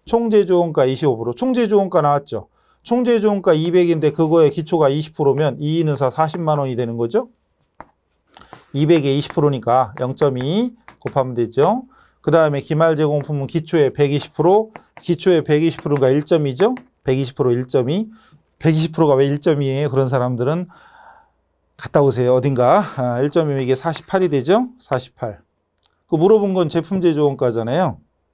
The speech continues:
어, 됐나요? 자, 이 상태. 뭐 지금 딴 건 없죠. 뭐 이거 뭐지? 다른 거 없죠, 이제. 주어진 건 다 했나? 재료원가. 딴 거 없어요, 이제? 아, 그럼 이제 가공비 나왔네요.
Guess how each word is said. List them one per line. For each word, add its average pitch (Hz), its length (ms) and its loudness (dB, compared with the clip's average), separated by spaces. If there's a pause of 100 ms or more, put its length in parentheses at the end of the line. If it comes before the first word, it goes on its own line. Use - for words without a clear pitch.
(120)
어, 127 260 -6
됐나요? 208 460 2 (320)
자, 135 180 2
이 139 60 2
상태. 160 540 0 (200)
뭐 135 200 -2
지금 147 300 -2
딴 214 160 0
건 185 120 2
없죠. 151 340 -2 (1500)
뭐 156 300 -2
이거 135 160 0
뭐지? 165 480 0
다른 214 220 2
거 185 60 2
없죠, 156 200 -2
이제. 110 300 -6 (640)
주어진 175 280 2
건 160 100 0
다 147 100 -2
했나? 170 340 0 (380)
재료원가. 147 720 2 (1000)
딴 196 140 -2
거 185 40 4
없어요, 160 260 0
이제? 190 280 0 (380)
아, 156 120 4
그럼 214 180 4
이제 185 100 2
가공비 180 420 -2
나왔네요. 127 540 -4